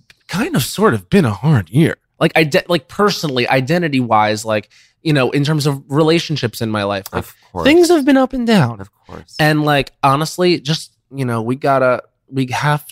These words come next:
Speaker 1: to have moments of clarity such as this. And
Speaker 2: Uh,
Speaker 1: you ha-, you, and, uh, we,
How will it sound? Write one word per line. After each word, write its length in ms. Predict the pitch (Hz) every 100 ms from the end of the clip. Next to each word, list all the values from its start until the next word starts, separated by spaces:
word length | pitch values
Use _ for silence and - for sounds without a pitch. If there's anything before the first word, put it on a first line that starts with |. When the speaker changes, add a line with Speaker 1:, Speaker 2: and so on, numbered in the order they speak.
| -
Speaker 1:
to 160 | 135
have 300 | 123 123 120
moments 420 | 113 113 107 107 -
of 180 | 113 _
clarity 520 | 110 107 104 - 107
such 280 | - 104 98
as 200 | 95 -
this. 480 | - - - - _ _ _ _ _ _ -
And 140 | 123
Speaker 2:
Uh, 20 | 120
Speaker 1:
you 140 | 135
ha-, 120 | 139 143
you, 180 | 147 -
and, 400 | 131 131 - 127 -
uh, 180 | - 151
we, 180 | 175